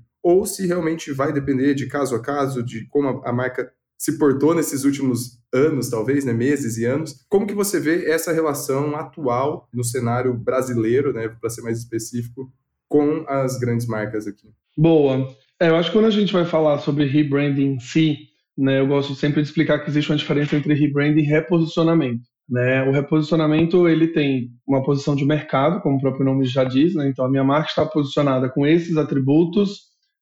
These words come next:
Speaker 2: com essa característica, com esse diferencial, com essa personalidade de marca. O posicionamento, ele é pra fora, então é como a marca é percebida pras pessoas dentro de um contexto de mercado. No mercado de celulares, tem a marca que tá posicionada na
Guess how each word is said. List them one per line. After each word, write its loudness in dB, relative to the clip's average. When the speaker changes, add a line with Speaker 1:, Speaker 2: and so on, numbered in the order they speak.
Speaker 2:
com 2
essa 0
característica, 2
com -2
esse 0
diferencial, 0
com 2
essa 2
personalidade 0
de 2
marca. -2
O -4
posicionamento, 4
ele 4
é 4
pra 2
fora, 2
então -2
é 0
como 0
a 2
marca 2
é -2
percebida 2
pras 0
pessoas 0
dentro 4
de 4
um 4
contexto 2
de 0
mercado. 0
No 2
mercado 2
de -2
celulares, 2
tem 0
a 2
marca 0
que -12
tá 2
posicionada 0
na 2